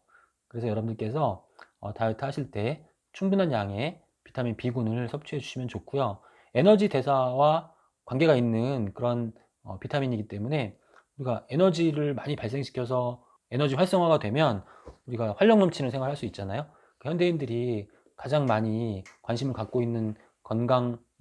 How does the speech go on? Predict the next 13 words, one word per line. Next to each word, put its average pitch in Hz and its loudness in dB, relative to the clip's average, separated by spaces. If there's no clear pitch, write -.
염려 123 2
부분 123 -2
중에 113 -4
하나가 127 2
이제 98 -4
만성 120 -2
피로인데요. 131 -2
만성 131 -2
피로를 151 2
평소에 160 -4
많이 117 -2
느끼시는 120 -4
분들은 107 -4